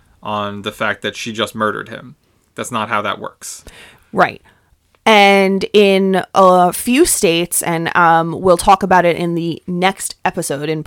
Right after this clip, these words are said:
Speaker 2: in part two when we get to the trial, um, there are, there is what's called the battered woman defense.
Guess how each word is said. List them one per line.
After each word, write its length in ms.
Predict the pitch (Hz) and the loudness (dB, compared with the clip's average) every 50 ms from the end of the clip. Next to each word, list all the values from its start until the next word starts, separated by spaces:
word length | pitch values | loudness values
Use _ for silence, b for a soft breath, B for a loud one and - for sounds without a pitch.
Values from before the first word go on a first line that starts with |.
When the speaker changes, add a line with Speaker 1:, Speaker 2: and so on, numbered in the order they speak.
| - | -6
Speaker 2:
in 120 | 180 170 151 | -6 -2 0
part 240 | - - 156 - - | 0 0 0 -2 -4
two 360 | - - - 247 233 190 170 | -6 -4 0 2 2 2 2
when 80 | 165 | 2
we 80 | 160 156 | 0 -4
get 140 | - 151 - | -6 -6 -8
to 100 | - - | -10 -10
the 60 | - | -10
trial, 600 | - - - 196 196 208 196 180 170 165 165 - - - | -10 -6 0 2 4 4 4 4 2 0 -2 -4 -2 0
um, 560 | 175 170 170 170 170 170 175 175 170 165 - _ _ | 2 2 2 2 2 0 -4 -6 -10 -12 -14 _ _
there 580 | 185 170 180 185 185 185 180 185 190 190 - | -6 -2 2 2 4 4 4 4 2 2 2
are, 680 | - 185 180 175 175 175 175 175 175 175 170 170 175 - b b b b b b b b b b b b b b b b b b b b b b b _ _ _ _ _ _ _ _ _ _ _ _ _ - | 4 6 6 8 8 6 6 4 4 2 2 0 -2 -4 b b b b b b b b b b b b b b b b b b b b b b b _ _ _ _ _ _ _ _ _ _ _ _ _ 2
there 240 | 190 226 226 214 202 | 4 6 6 6 6
is 240 | 220 214 208 - | 6 4 4 2
what's 220 | 202 208 226 233 - | 0 0 0 0 -2
called 280 | - - 202 190 185 | -2 0 0 2 2
the 60 | 190 190 | 0 0
battered 400 | 180 196 185 185 190 180 175 170 | 2 2 2 2 0 -2 -4 -4
woman 360 | 175 175 180 170 170 160 160 | -4 -4 -2 -2 -4 -4 -6
defense. 600 | 160 165 160 - - - - - - - - | -6 -6 -6 -8 -10 -12 -10 -8 -8 -8 -8